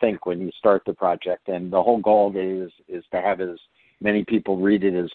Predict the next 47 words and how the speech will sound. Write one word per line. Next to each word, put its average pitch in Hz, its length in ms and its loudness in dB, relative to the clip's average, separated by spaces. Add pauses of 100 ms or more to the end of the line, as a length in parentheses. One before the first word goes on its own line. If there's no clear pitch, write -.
possible. 87 680 0
And 92 240 -6
I've 92 160 -8
been 95 220 -4
really 107 240 4
delighted 98 560 0
to 90 80 -12
hear 120 220 -4
from 92 240 -14
so 107 100 -2
many 98 160 -8
people 98 400 -4
who 87 180 -2
have 98 220 4
read 82 220 0
it. 85 120 -6 (320)
I 117 100 -4
think - 220 -14
the 160 80 -2
group 131 360 0
that 104 260 2
is 98 180 -10
most 107 400 -4
impactful 101 480 -2
for 101 100 -6
me 113 120 -4
are 98 120 -2
veterans 98 500 -2
themselves, 90 600 -2 (120)
ones 98 420 2
that 92 300 4 (340)
have 110 140 2
really 127 260 4 (140)
struggled 110 500 0
to 110 80 -10
get 104 240 -6 (100)
the 98 280 -4 (180)
type 107 220 -8
of 95 120 -14
care 104 200 -2
and 85 160 -6
services 95 460 -6
that 90 120 -8
they 98 140 4
need, 95 320 0 (200)
who 139 140 6
just 170 220 0